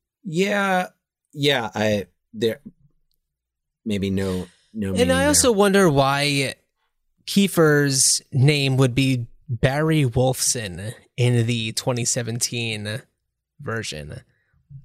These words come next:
Speaker 2: Like, what is the significance of that name?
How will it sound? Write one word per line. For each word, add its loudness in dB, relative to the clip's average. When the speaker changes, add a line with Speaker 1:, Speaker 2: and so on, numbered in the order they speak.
Speaker 2:
Like, -4
what 0
is 2
the 0
significance 2
of 0
that -2
name? -10